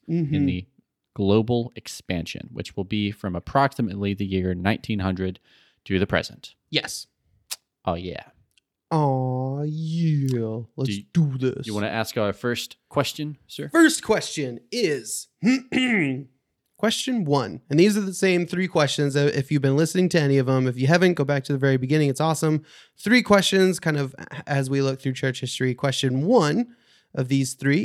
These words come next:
Speaker 1: is, how did the church govern?
Speaker 2: How did it govern? Well, that's a great question, Josh. Thanks for asking me, man.
Speaker 1: It just came to
Speaker 2: You know,
Speaker 1: me.
Speaker 2: I know it was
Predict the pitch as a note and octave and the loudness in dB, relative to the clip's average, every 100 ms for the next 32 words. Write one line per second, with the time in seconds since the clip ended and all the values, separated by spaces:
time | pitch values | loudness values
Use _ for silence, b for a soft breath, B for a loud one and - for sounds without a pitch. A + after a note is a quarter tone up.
0 | - C3+ B2+ - - _ - F#3 F#3+ C3 | 0 0 -2 -6 -14 _ -8 -2 -2 -2
1 | D3+ G#3 _ _ _ _ - C3+ B2+ E3 | -4 -6 _ _ _ _ -2 0 0 -6
2 | _ - D#3 C3 B2 - - _ _ _ | _ -10 -6 -4 -6 -8 -14 _ _ _
3 | - C4+ B2+ - _ _ _ _ _ _ | -8 -6 -6 -10 _ _ _ _ _ _
4 | - - _ - G2+ A2+ A#2 A2 G#2 D2+ | -14 -14 _ -4 0 0 2 2 2 -2
5 | - B B B B B B _ B2 A#2+ | -8 B B B B B B _ 4 4
6 | B B B B B _ _ - D#3 C#3+ | B B B B B _ _ -10 -6 -6
7 | - A2 - F#2 - F#2+ F#2 F#2+ - C3+ | -4 -4 -2 -4 -4 -6 -4 -4 -6 -10
8 | - F2 E2 - F2 E2+ E2+ F2+ - - | -6 -4 -4 -8 -10 -8 -8 -10 -12 -10
9 | G#3+ F3+ - D#3 C#3+ B2+ B2+ - _ - | -8 -6 -6 -6 -4 -4 -6 -12 _ -6
10 | A2+ A2 G#2+ G2 - | -2 -2 -2 -6 -10